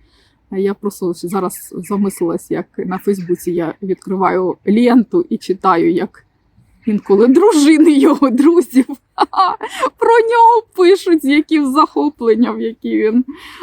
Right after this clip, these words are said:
сказав, подумав, підкреслив, зробив. А, він найкращий чоловік. <laughs> Так що, так що, ну, з цим, може, треба бути трошечки обережним. Ну що ж, від,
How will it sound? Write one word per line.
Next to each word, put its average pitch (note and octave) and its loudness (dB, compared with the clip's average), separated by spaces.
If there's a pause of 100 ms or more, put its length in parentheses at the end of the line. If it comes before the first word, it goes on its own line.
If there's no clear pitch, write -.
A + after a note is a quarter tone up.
(140)
сказав, C4+ 2
подумав, A3+ 0
підкреслив, A#3+ -2
зробив. A#3+ 0 (720)
А, F#3+ -8
він A#3+ 2
найкращий B3 0
чоловік. C4+ 2
<laughs> - -4 (960)
Так C4 -12
що, A#3+ -4 (640)
так A3 -6
що, C4 0
ну, C#4 4
з - -14
цим, B3 2
може, A3+ 2
треба G3 -6
бути F#3 -6
трошечки - -8
обережним. A3+ -4
Ну A#3+ -4
що - -14
ж, - -20 (680)
від, A3 -6